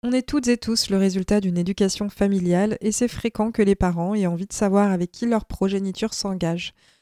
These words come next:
Selon le rapport qu'on va avoir avec nos parents, ils vont porter un jugement, une opinion sur l'être qu'on a choisi, et parfois cela peut générer des tensions quand on perçoit des jugements négatifs à notre égard ou à l'égard de la personne qu'on aime.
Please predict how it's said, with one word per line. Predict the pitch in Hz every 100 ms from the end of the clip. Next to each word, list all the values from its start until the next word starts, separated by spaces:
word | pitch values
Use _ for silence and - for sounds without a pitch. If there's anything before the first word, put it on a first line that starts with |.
| _
Selon | - 214 226
le | 240
rapport | 226 226 220
qu'on | - 196
va | 185
avoir | 180 185
avec | 180 165 175
nos |
parents, | 160 170 202 233 - - _ 254
ils | 269
vont | 254 247
porter | 214 - 190
un | 180
jugement, | 170 165 156 170 233 - -
une | 262 247
opinion | - 202 196
sur | 190 185
l'être | 180 175
qu'on | -
a | 170
choisi, | 165 170 165 165 214 - - _ -
et | 285
parfois | 262 254 - 202
cela | 208 196
peut | 185 196
générer | 196 190 190 185
des | 196
tensions | 269 - - 208
quand | 202 175
on | 175
perçoit | 175 - 190
des | 190 175
jugements | 175 175 175
négatifs | 180 180 180 196 185 - -
à | 170
notre | 180 -
égard | 254 247 269 - _ _ -
ou |
à | 233
l'égard | 214 214 226
de | 208
la | 185
personne | 185 175 233
qu'on | 220 185 170
aime. | 151 147